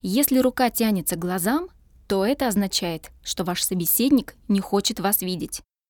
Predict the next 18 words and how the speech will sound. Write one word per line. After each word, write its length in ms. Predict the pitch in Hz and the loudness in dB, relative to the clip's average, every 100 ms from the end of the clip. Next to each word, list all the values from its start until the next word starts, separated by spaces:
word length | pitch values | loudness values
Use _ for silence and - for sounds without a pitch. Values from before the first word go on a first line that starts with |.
| _ _ _ _ - | _ _ _ _ -4
Если 340 | 196 226 233 | 2 4 4
к 140 | 220 240 | 4 4
области 400 | 214 214 - 220 | 6 4 2 2
ушей, 500 | 226 - 277 349 - _ _ - | 2 2 2 0 -6 _ _ -4
то 100 | - | 4
не 140 | 220 226 | 6 6
хочет 360 | - 269 - | 4 2 2
слышать. 580 | - 247 196 - 147 - - - - _ - - - | 0 0 0 0 -8 -12 -16 -20 -20 _ -20 -20 -6
Если 340 | 175 196 196 | 0 0 2
к 100 | - | 2
области 400 | 220 196 196 - | 2 2 0 0
рта, 360 | 190 - 247 330 - - - - - - - | -2 0 -2 -2 -8 -20 -20 -20 -20 -20 -2
то 100 | 196 | 2
не 100 | 190 | 2
хочет 320 | - 202 208 | 0 -2 0
говорить. 560 | 196 208 196 214 - - _ _ _ _ _ _ | 2 2 0 -2 -8 -12 _ _ _ _ _ _
Такие 360 | 208 220 277 277 | -4 2 4 4
движения-сигналы 1120 | 220 233 240 247 226 - 220 240 294 311 180 | 4 2 6 6 6 4 4 4 4 2 -4